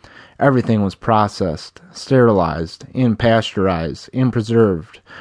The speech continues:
for our safety. The ideas of ancient remedies were ignored and forgotten.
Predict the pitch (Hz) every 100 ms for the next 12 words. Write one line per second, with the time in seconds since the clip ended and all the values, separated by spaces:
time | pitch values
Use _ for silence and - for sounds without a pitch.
0 | - - 120 87 95 - 123 120 - 87
1 | - _ _ - - _ 117 107 101 113
2 | 123 117 98 - 120 107 127 143 - 104
3 | 123 123 104 101 95 110 123 113 107 117
4 | 117 120 120 - - 135 117 - 104 104
5 | - 87 58